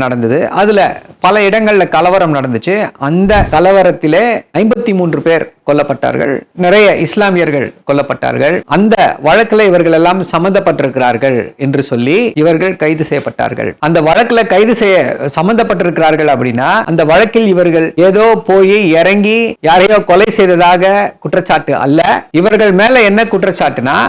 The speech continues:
இவங்க they are having a bigger conspiracy, இவர்கள் ஒரு இன்னொரு பெரிய சதியிலே ஈடுபட்டு கொண்டிருக்கிறார்கள்,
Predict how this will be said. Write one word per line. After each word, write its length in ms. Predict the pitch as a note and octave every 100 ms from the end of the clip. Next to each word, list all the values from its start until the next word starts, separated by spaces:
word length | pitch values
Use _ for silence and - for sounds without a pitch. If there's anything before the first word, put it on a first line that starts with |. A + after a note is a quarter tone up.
| - F#3
இவங்க 180 | G#3+ G3 E3+
they 80 | F#3+
are 80 | F#3 D#3+
having 200 | A3+ A#3 G#3
a 40 | E3
bigger 280 | G#3+ A#3+ A3
conspiracy, 580 | G3+ - F3+ D3 - C3+ - _ C#3
இவர்கள் 300 | E3 E3+ E3
ஒரு 100 | E3+
இன்னொரு 260 | F#3 A3 G3 F#3+
பெரிய 280 | A3 A#3+ -
சதியிலே 400 | F#3+ G3+ A3 G3+ F3
ஈடுபட்டு 340 | F#3 F#3+ D#3+ -
கொண்டிருக்கிறார்கள், 680 | D3+ C#3 C3 B2+ A#2+ C3+